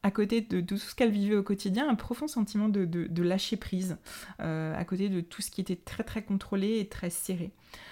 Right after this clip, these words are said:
Donc là, typiquement, on avait un soleil en vierge, euh, qui, euh, rayonne pleinement avec, euh, des qualités d'analyse, d'organisation, de discernement.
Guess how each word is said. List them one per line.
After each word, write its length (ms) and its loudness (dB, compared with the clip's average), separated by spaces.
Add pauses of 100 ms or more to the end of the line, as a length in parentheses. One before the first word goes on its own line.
(180)
Donc 140 4
là, 120 6
typiquement, 640 4
on 80 2
avait 200 6
un 100 0
soleil 560 2
en 120 4
vierge, 560 4 (160)
euh, 360 2 (160)
qui, 460 2
euh, 120 0 (160)
rayonne 800 8 (120)
pleinement 560 4
avec, 380 2
euh, 280 2
des 160 2
qualités 420 0
d'analyse, 840 2
d'organisation, 640 2
de 100 2
discernement. 840 -2